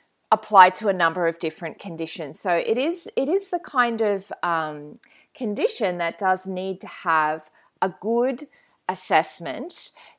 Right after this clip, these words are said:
to really identify and diagnose it properly, so then you can get the right treatment. So the kinds of things that can cause I B S, there's, there's actually a whole bunch of things.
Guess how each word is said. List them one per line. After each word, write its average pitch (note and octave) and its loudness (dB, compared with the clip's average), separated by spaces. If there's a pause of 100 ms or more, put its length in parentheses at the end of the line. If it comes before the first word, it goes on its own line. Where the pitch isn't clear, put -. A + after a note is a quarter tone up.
to E3 4 (320)
really G#3+ 2 (1040)
identify A3 2
and F#3+ -6
diagnose D#3+ -2
it - -8
properly, G#3+ -2
so A3+ -4
then E3 -4
you E3+ -6
can E3+ -12
get D3 0 (260)
the F3+ -6
right D3 0 (260)
treatment. - -10 (1200)
So D4 2
the D4 12
kinds F4+ -2
of F#4+ -2
things A#3 -2
that - 2
can E3+ -8 (100)
cause F3+ 0 (160)
I G#3+ 4
B G#3+ 0
S, G#3+ 2
there's, A3 -2
there's A3+ -4
actually - 2
a D#4 4
whole G#3 4
bunch F3+ 0
of F#3+ -10
things. D4 -10